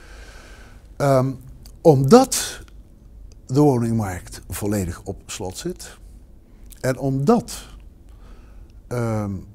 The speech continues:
u ervan uit mag gaan dat op dit moment mensen eigenlijk weten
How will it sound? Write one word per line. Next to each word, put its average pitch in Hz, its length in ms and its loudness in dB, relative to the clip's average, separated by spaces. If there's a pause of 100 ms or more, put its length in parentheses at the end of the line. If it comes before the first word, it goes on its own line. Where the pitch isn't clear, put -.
u 131 160 2
ervan 123 220 0
uit 220 200 0
mag 151 160 -4
gaan 95 280 -8
dat 139 200 -6
op 135 180 -10
dit 214 200 -4
moment 139 540 -4
mensen 120 540 -8 (680)
eigenlijk 160 520 2
weten 101 380 -6